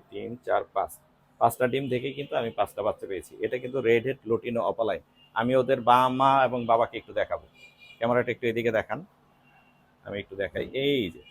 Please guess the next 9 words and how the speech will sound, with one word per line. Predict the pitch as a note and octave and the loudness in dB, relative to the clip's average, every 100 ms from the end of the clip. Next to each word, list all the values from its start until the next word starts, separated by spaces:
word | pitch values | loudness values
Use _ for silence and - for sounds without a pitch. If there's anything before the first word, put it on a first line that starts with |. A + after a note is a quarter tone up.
| - | -2
বাবাটা | G#2+ A#2 A#2 | 0 2 0
মল্টিংয়ে | A2 G#2+ G#2+ A#2+ A#2 | 0 0 -2 -4 -2
আছে | A2 - E3+ - _ _ - | -4 -6 -10 -12 _ _ -2
আর | G2+ G2 | -2 0
মাটা | G#2+ G#2 G#2+ - _ _ _ | 0 2 0 -2 _ _ _
ওই | B2+ C3+ | -2 0
যে | G#2+ | 0
তাকিয়ে | G2+ F#2 G2+ F2 | -2 -2 -4 -6
আছে। | - | -8